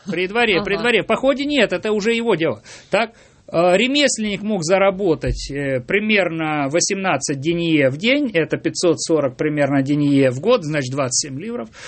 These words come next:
Speaker 1: Э, ну, на самом деле, э, если мы попробуем считать в золоте, то заработки во Франции были неплохие, потому что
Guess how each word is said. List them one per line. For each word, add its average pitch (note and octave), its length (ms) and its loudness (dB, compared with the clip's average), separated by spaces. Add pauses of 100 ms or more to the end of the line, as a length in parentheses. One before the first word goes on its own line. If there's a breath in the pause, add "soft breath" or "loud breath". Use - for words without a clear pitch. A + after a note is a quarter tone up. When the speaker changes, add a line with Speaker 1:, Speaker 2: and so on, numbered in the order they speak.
(260 loud breath)
Speaker 1:
Э, F3 220 2
ну, A3 340 -2 (140)
на F3 120 -2
самом D4+ 380 2
деле, D3+ 360 -2 (340)
э, D3 160 0
если G3+ 360 0
мы G3 220 0
попробуем D#3+ 580 0
считать C3+ 540 -2 (220 soft breath)
в C3+ 80 -8
золоте, A3+ 600 0 (340 soft breath)
то E3 360 4
заработки B3+ 540 0
во A3+ 60 0
Франции G#3 360 -2
были G#3 180 -4
неплохие, A3 540 0
потому D#3 360 -2
что E3 300 2